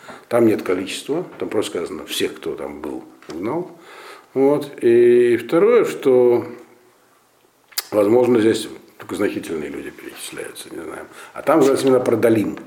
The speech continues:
бедных людей, вот, в том изгнании. Так или иначе, ясно, что, э, в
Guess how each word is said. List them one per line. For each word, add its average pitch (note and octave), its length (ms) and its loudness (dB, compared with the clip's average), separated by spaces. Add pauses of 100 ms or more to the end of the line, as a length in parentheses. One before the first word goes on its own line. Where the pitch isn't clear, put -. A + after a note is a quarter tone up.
(460)
бедных - 400 -4
людей, - 300 -14 (100)
вот, - 320 -10
в - 180 -10
том - 100 -14
изгнании. - 280 -18 (720)
Так C#3+ 180 2
или D3+ 120 4
иначе, F3+ 320 4
ясно, D3 280 2
что, B2 440 0
э, G2+ 580 4
в G2 540 0